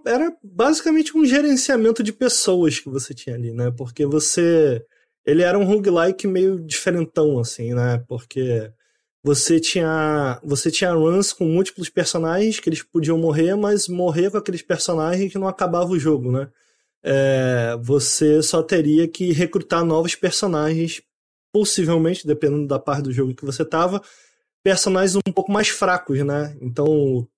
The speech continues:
conforme você ia em, nessas aventuras,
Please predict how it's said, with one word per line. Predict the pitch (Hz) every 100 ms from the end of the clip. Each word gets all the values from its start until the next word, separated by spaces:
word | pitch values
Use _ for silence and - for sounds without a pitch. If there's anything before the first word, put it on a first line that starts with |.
| _ -
conforme | 165 190 185 185
você | 185 - 170
ia | 170 175 165
em, | 165 156 143 151
nessas | 151 156 160
aventuras, | 165 165 156 - 208 233 208